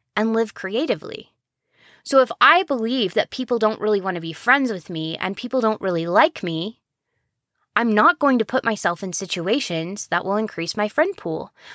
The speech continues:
I'm not going to do things outside of the ordinary to make friends. I'm going to live inside of this box and I'm going to problem solve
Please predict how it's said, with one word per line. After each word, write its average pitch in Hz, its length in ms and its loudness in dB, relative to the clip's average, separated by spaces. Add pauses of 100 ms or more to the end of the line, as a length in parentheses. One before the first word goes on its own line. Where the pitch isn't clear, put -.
(140)
I'm 226 180 4
not 240 240 4
going 233 380 2
to 233 420 2 (380)
do 254 240 2
things 262 340 2
outside 240 380 2
of 220 80 -10
the 196 100 2
ordinary 196 680 -2
to - 140 -12
make 208 220 -4
friends. 240 480 2
I'm 208 160 4
going 240 320 0
to 247 140 -2
live 190 640 4
inside 220 520 0
of 170 360 0
this 202 180 -2
box 240 400 2
and 180 100 -4
I'm 175 140 -6
going 190 220 -2
to 170 80 -8
problem 254 560 2
solve 165 440 -2